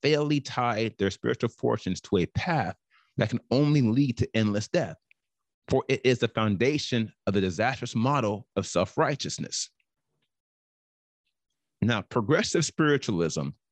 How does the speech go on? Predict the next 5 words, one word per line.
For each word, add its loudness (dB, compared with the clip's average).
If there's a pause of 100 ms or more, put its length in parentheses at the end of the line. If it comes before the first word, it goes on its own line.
(120)
is 2
not 2
based 0
upon 0
self-righteousness. -2